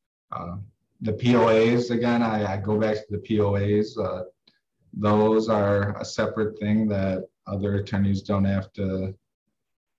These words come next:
do on their checklist. And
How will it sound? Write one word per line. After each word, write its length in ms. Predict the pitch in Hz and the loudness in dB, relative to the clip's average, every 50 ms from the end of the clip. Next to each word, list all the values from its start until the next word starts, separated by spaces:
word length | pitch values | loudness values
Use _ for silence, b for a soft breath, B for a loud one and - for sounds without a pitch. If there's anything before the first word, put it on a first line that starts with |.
| _ - - 175 151 | _ -8 -6 -6 -2
do 260 | - 107 104 101 101 | 0 2 2 2 2
on 240 | 98 98 95 95 95 | 2 2 2 2 2
their 160 | 95 92 90 | 0 0 -4
checklist. 840 | - - 98 95 - - - 107 107 107 107 117 - - - - 95 | -6 -6 -4 -6 -6 -6 -4 -2 0 0 0 0 -2 -6 -10 -8 -6
And 400 | 92 95 95 98 98 98 98 | -4 -2 0 0 0 0 -2